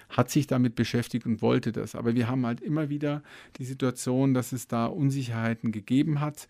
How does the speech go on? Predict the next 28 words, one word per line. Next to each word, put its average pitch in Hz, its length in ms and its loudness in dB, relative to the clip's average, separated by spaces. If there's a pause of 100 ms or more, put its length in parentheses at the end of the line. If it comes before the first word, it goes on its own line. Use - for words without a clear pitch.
(300)
Und 127 100 -4
deswegen 131 300 2
ist 123 120 -2
es, 117 120 -10
glaube 120 220 0
ich, 123 80 -2
schon 160 260 0
wichtig, 160 340 -6
dass 113 200 -6
wenn 120 80 0
man 113 140 2
sich 117 200 -10
individuell 117 600 -4
entscheidet 139 520 -4
für 185 380 2
eine 135 300 -2
Organspende, 113 640 -2
den 113 220 0
Ausweis 143 500 0
sich 147 220 -8
besorgt, 131 420 -2
das 120 100 -12
alles 117 240 -6
unterschreibt, 113 640 -6 (300)
das 156 240 6
dann 147 220 2
auch 120 240 -2
nochmal 120 460 0